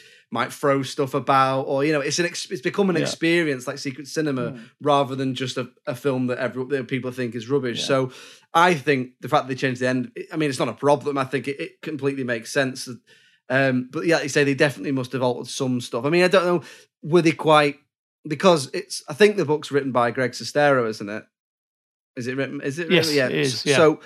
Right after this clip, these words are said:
Speaker 2: Yeah.
Speaker 1: are they quite kind to Tommy, like, in terms of, like, 'cause the, it alludes slightly to him at points being a bit difficult, like, w-, with the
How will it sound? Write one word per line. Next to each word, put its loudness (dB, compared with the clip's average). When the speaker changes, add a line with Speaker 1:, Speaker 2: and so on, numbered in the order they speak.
Speaker 2:
Yeah. -2
Speaker 1:
are 6
they 4
quite 4
kind 4
to -6
Tommy, 4
like, 4
in -2
terms 0
of, -6
like, -4
'cause 0
the, 0
it -2
alludes 4
slightly 2
to -2
him -2
at -4
points 0
being -2
a -12
bit -4
difficult, -6
like, -6
w-, -12
with -4
the -6